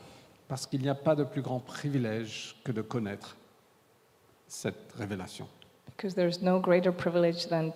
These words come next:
Speaker 2: to know, to have this revelation.
Speaker 1: Tu es le Christ.
Speaker 2: You are the Christ.
Speaker 1: Et ça devrait nous emmener à une explosion de reconnaissance, de louange et de joie.
Speaker 2: And it should lead us to burst out in,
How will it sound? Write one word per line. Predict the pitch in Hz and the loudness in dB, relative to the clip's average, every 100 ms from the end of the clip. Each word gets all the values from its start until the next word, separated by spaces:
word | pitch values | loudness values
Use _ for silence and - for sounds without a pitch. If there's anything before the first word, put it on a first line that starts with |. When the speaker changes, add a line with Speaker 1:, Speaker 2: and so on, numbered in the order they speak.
| - | 0
Speaker 2:
to | 160 156 160 - - | 0 -2 -6 -16 -4
know, | 170 160 160 | 0 2 2
to | 160 - | -2 -6
have | 139 165 151 170 - | -4 -2 -2 -4 -4
this | 160 - | -4 4
revelation. | 151 147 143 135 - - - - | 4 4 2 0 -2 -4 -6 -12
Speaker 1:
Tu | - 123 | -4 -2
es | 117 | 0
le | 110 | -2
Christ. | - 123 - - - - _ _ _ | -6 -8 -8 -12 -16 -20 _ _ _
Speaker 2:
You | 185 180 170 | -4 2 4
are | 170 165 | 4 2
the | 165 | 0
Christ. | 170 127 - - - - - | -4 -6 -6 -10 -12 -12 -6
Speaker 1:
Et | |
ça | 113 139 | -2 0
devrait | 135 135 143 | 2 4 4
nous | 156 139 | 4 4
emmener | 139 135 147 | 2 2 2
à | 139 | 2
une | 123 | 2
explosion | 135 135 - - 147 160 120 135 139 - - | 0 -2 -8 -2 0 2 0 -2 -4 -8 -8
de | 120 | 0
reconnaissance, | 113 156 156 139 135 113 117 120 - | 0 2 0 0 -2 -4 -6 -8 -8
de | 120 | -4
louange | 110 139 135 127 131 135 - - | 0 2 2 2 -2 -6 -12 -8
et | 120 | -4
de | 123 | -2
joie. | 110 120 104 - - - | -2 -2 -6 -10 -20 -2
Speaker 2:
And | 190 175 | 2 4
it | 180 - - - - | 2 -2 -12 -16 -6
should | - 175 175 - - - 190 | 2 2 2 -6 -16 -10 -2
lead | 190 180 | 2 4
us | 170 175 | 4 2
to | 175 160 | 0 2
burst | 185 180 180 160 | 6 6 6 6
out | 175 175 170 | 8 8 2
in, | 170 170 160 | 2 2 0